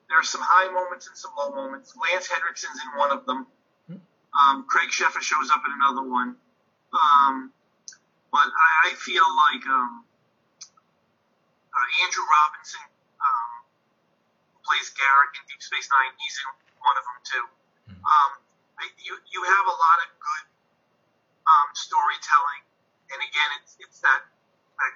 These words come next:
Speaker 1: claustrophobic feeling. But Pinhead talks eloquently, and, and he doesn't,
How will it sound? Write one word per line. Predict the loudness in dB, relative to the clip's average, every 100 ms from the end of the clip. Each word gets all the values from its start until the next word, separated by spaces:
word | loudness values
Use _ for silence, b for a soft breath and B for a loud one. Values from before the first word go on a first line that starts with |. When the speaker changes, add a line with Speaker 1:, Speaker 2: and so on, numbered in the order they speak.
| 0
Speaker 1:
claustrophobic | 0 0 -8 -6 -6 -6 -14 _
feeling. | _ -8 -6 -6
But | -4 -4 _ _ -20 -20 _
Pinhead | -6 -2 -2 -4 -8
talks | 0 4 4 0 -14 -16 _ _ _ _ _ _ _ _ _ _ _ _ _
eloquently, | 0 0 -2 -8 -14 -16 _ _ _ _ _ _ _ _ _ _ _ _ -10
and, | -10 -10
and | -8 -6 -6 -8
he | -4
doesn't, | -2 -2 -4 -12